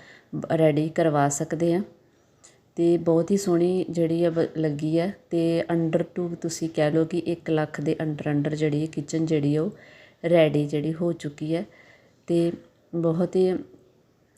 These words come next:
ਸੋਹਣੀ ਜਿਹੜੀ ਬਣ ਕੇ ਤਿਆਰ ਹੋ ਗਈ ਹੈ। ਤੇ ਇਹਦੇ ਬਾਕਸ ਵਗੈਰਾ ਵੀ ਸਾਰੇ ਜਿਹੜਾ ਹੈ ਨਾ ਵਧੀਆ ਮਟੀਰੀਅਲ ਜਿਹੜਾ ਉਹਨਾਂ ਯੂਜ਼ ਕੀਤਾ ਆ ਕਿ ਜਿਹਨੂੰ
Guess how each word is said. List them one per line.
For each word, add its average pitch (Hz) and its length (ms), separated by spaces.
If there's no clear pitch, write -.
ਸੋਹਣੀ 175 340
ਜਿਹੜੀ 175 180
ਬਣ 170 220
ਕੇ 165 180
ਤਿਆਰ 151 300
ਹੋ 175 140
ਗਈ 165 200
ਹੈ। 165 60
ਤੇ 170 160
ਇਹਦੇ 170 120
ਬਾਕਸ 151 420
ਵਗੈਰਾ 165 300
ਵੀ 160 100
ਸਾਰੇ 160 340
ਜਿਹੜਾ 165 200
ਹੈ 165 80
ਨਾ 190 120
ਵਧੀਆ 175 360
ਮਟੀਰੀਅਲ 170 460
ਜਿਹੜਾ 160 240
ਉਹਨਾਂ 170 240
ਯੂਜ਼ 156 220
ਕੀਤਾ 160 300
ਆ 156 140
ਕਿ 156 120
ਜਿਹਨੂੰ 160 340